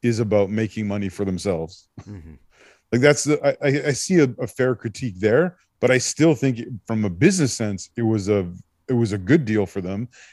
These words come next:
Speaker 1: And I think the other thing, is I think it really sustained them, or at least help sustain them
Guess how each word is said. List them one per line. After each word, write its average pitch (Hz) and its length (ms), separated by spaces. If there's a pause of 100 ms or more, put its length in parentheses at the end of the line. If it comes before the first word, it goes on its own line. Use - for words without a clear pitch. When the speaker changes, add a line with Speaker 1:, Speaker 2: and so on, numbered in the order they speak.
(120)
Speaker 1:
And 185 240
I 143 100
think 247 540
the 143 100
other 233 140
thing, 101 320 (400)
is 135 120
I 151 80
think 190 240
it 143 80
really 143 300
sustained 139 680
them, 104 240
or 113 200 (200)
at 120 60
least 127 300
help 151 460
sustain 135 520
them 98 260